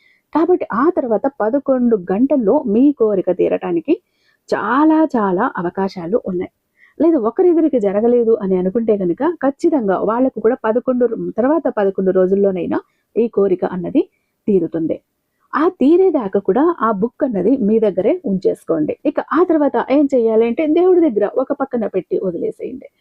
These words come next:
లేదంటే ఆ పేజెస్ ఎన్ని ఉన్నాయో అవి తీసుకుని కాల్ చేసి, ఆ బూడిద వచ్చి యూనివర్స్‌లకి సరెండర్ చేసేయండి. దీనికి రూల్స్ ఏమీ లేవు. కాబట్టి ప్రతి ఒక్కరూ కూడా ఈ ట్రిపుల్ వన్ టెక్నిక్ ని ఈ రోజు యూజ్ చేసుకోండి. అద్భుతమైన ఫలితాలు అయితే మీరు చూస్తారు.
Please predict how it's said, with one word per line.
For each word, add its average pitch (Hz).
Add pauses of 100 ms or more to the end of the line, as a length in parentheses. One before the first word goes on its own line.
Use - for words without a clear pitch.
(240)
లేదంటే 302
ఆ 226
పేజెస్ 247
ఎన్ని 196
ఉన్నాయో 185
అవి 226
తీసుకుని 240
కాల్ 226
చేసి, 339
ఆ 233
బూడిద 226
వచ్చి 196 (320)
యూనివర్స్‌లకి 277 (180)
సరెండర్ -
చేసేయండి. 170 (280)
దీనికి 208
రూల్స్ 285
ఏమీ 247
లేవు. 247
కాబట్టి 254 (300)
ప్రతి 214
ఒక్కరూ 302
కూడా 202
ఈ 240
ట్రిపుల్ 262
వన్ 277
టెక్నిక్ 202
ని 196
ఈ 233
రోజు 226 (140)
యూజ్ 254
చేసుకోండి. 190
అద్భుతమైన 202
ఫలితాలు 185
అయితే 202
మీరు 196
చూస్తారు. 254